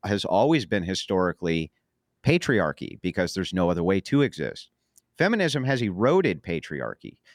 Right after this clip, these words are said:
not into matriarchy, but into egalitarianism. And when we see that we have these egalitarian functions, they don't actually work because women end up working in the same type of domestic jobs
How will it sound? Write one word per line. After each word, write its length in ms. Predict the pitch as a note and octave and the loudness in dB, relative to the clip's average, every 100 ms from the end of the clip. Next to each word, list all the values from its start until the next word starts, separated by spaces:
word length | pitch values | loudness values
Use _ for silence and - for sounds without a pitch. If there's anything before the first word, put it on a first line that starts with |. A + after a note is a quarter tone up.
| _ | _
not 260 | G#2+ A#2+ B2+ | 0 2 2
into 180 | G#2 | 0
matriarchy, 680 | F2 D3 E3+ C#3 G#2+ G2+ G#2 | 0 0 0 0 0 0 -2
but 180 | G2+ G2 | -2 0
into 260 | G2 F2+ G2 | 0 0 -4
egalitarianism. 1120 | D#2+ G2 F#2 E2+ C#3 D#3+ C#3+ F#2 D2+ D2 B1 _ - - _ | 0 0 0 0 0 0 0 -2 -6 -8 -12 _ -20 -20 _
And 180 | A2 G#2+ | 0 2
when 160 | A2 | 2
we 100 | G#2 | 2
see 380 | G2 - C3+ C3+ | 0 2 4 4
that 300 | A#2 A2 G#2 | 4 2 2
we 100 | G#2 | 0
have 180 | G2+ A2 | 0 0
these 180 | A2 F#2 | 0 -2
egalitarian 720 | F#2 G#2+ G2 - G#2+ G2+ D#2 | 0 2 2 0 -2 0 -2
functions, 600 | - E3 - A2 D#2+ - _ _ _ _ _ _ _ | -2 -2 0 -2 -2 -8 _ _ _ _ _ _ _
they 120 | C3 | 0
don't 200 | C3+ D3 - | 2 0 -2
actually 500 | A#2 C#3+ - A#2 G2+ | 0 0 0 0 0
work 480 | F2 B2 G#2 - - _ _ | 2 2 2 -2 -18 _ _
because 300 | G#2 A#2+ G#2+ | -2 -2 -2
women 360 | F#2+ C3+ C3 B2 | 0 0 2 0
end 220 | B2+ B2 | -2 0
up 180 | A#2+ - | 0 2
working 300 | B2+ C3+ B2+ | 0 0 0
in 100 | A#2 | 0
the 80 | |
same 320 | G2+ - C3 C#3 | 0 0 0 0
type 300 | C3 C3 B2 | 0 0 -2
of 80 | |
domestic 460 | G#2 A#2 B2+ - G#2 | -4 -2 -2 -2 -8
jobs 540 | - A2+ C3 A2+ A#2 | 0 2 4 2 -2